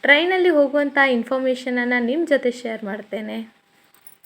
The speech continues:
ನೀವೇನಾದರೂ ಹೋಗೋ ಪ್ಲ್ಯಾನ್ ಮಾಡಿದರೆ ಖಂಡಿತ ನಿಮ್ಗೆ ಯೂಸ್ ಆಗುತ್ತೆ, ಸ್ಕಿಪ್ ಮಾಡದೆ ನೋಡಿ.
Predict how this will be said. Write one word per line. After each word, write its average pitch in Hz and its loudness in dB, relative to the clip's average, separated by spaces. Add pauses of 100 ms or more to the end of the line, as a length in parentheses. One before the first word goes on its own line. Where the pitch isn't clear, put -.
(2250)
ನೀವೇನಾದರೂ 339 0
ಹೋಗೋ 254 2
ಪ್ಲ್ಯಾನ್ 247 -2
ಮಾಡಿದರೆ 226 -2
ಖಂಡಿತ 302 -2
ನಿಮ್ಗೆ 233 -4
ಯೂಸ್ 247 -4
ಆಗುತ್ತೆ, 226 -2
ಸ್ಕಿಪ್ 359 -6
ಮಾಡದೆ 214 0
ನೋಡಿ. 180 -2